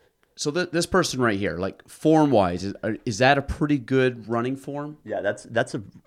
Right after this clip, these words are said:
Speaker 2: really good running form, especially for in snowshoes.
Speaker 1: So
Speaker 2: Yes.
Speaker 1: what, what would, what would you? 'Cause I, the thing I'm looking at here, and again, I, I, I know my running form sucks, but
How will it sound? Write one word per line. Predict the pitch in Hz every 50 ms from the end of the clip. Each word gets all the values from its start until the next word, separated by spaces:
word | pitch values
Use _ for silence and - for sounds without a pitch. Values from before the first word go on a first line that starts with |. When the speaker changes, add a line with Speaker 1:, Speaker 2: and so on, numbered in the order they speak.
| _ - -
Speaker 2:
really | - 65 92 104 117 113 95
good | 80 95
running | 85 87 87 87 80
form, | 80 92 87 87 85
especially | 85 - - 104 - - 98 80
for | 85 82
in | 82
snowshoes. | 80 - 92 87 82 - 80 82 82 - - _ _ _ _ _ _ _ -
Speaker 1:
So | - - 143 135
Speaker 2:
Yes. | 135 -
Speaker 1:
what, | 131 139 -
what | 143 160 180
would, | 214 202 - - -
what | - 139 147 170
would | 214 180 175
you? | 170
'Cause | - - - - - - -
I, | 123 - -
the | 127 147 131
thing | 123 - 185 208 185
I'm | 156 147 139
looking | 135 131 127 - 127 113
at | 110 98
here, | 87 - 107 98 92
and | 92
again, | 95 87 104 104 101
I, | 104 117 117 -
I, | 113 117 120 120 117 117 113 107 101 107 - - - - - -
I | - 113 123
know | 120 117 117 113 107 104
my | 104 113 113
running | 98 104 104 101 95 90 90 85 _ _ _ _ _ _
form | - - 101 87 87
sucks, | - - - 87 76 - - -
but | - - 98 - -